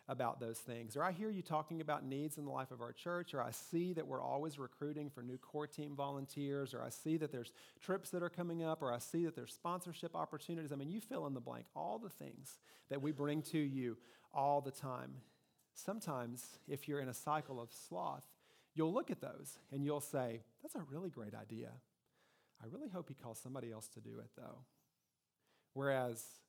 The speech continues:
a person who's advancing and saying, "You know, I wanna refine this and move from sloth to initiative or ambition,"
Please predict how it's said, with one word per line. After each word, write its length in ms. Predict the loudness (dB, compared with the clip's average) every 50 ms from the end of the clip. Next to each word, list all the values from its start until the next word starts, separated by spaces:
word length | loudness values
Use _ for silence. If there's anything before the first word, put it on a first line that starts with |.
| _ _ _ _ _ _ -8
a 60 | -8
person 400 | -2 2 2 2 2 2 0 0
who's 400 | 0 2 2 2 0 0 -2 -8 -12 -10 -10
advancing 760 | -8 -8 -4 -2 -2 -2 -2 -2 -4 -4 -4 -6 -6 -6 -6 -6
and 120 | -6 -6 -4
saying, 200 | -4 -4 -4 -2
"You 60 | -2
know, 40 | -2
I 60 | 0
wanna 160 | 0 0 0
refine 580 | -2 -4 -6 -6 -4 0 0 2 2 2 0 0
this 160 | -2 -2 -4
and 160 | -4 -2 0
move 220 | 2 2 2 0
from 160 | -2 -6 -8 -8
sloth 560 | -6 -4 2 6 8 8 8 8 6 0 -4
to 120 | -4 -2
initiative 560 | -2 0 2 2 2 0 0 0 0 0 0
or 80 | -2 -2
ambition," 560 | 0 0 2 4 4 4 4 4 4 2 2